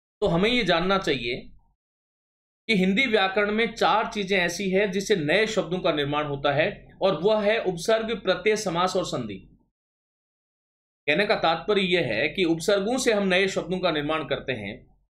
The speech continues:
जैसे एक हमारे पास शेष शब्द हैं, अब उस शेष के साथ में जब हम अ-, उस-, अ-, उपसर्ग जोड़ देते हैं तब शब्द बनता है अवशेष।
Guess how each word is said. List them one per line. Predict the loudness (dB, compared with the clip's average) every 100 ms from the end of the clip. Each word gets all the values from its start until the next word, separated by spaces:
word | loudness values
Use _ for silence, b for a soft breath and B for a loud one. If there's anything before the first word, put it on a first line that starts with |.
| _ -2
जैसे | 2 2
एक | 2
हमारे | 2 2
पास | 2 2 0 -6 b b b _ _ _ _ _ _ -6
शेष | 0 2 2 0 -6 -12 -12
शब्द | -2 -2 0
हैं, | -4 -4 -10 -20 -20 _ _ _ -4
अब | 0
उस | 0 2
शेष | 2 2 0
के | -2 2
साथ | 2 0
में | 0
जब | 0 2
हम | 2 0 2
अ-, |
उस-, | 2 2 -2
अ-, | -2 0 2 2
उपसर्ग | 0 0 0 2
जोड़ | 0 2
देते | 0 0
हैं | 0 0 -2 -8 -8
तब | -4 0
शब्द | 0 2
बनता | 2 0 2 2
है | 2
अवशेष। | 2 2 2 2 0 -6 -14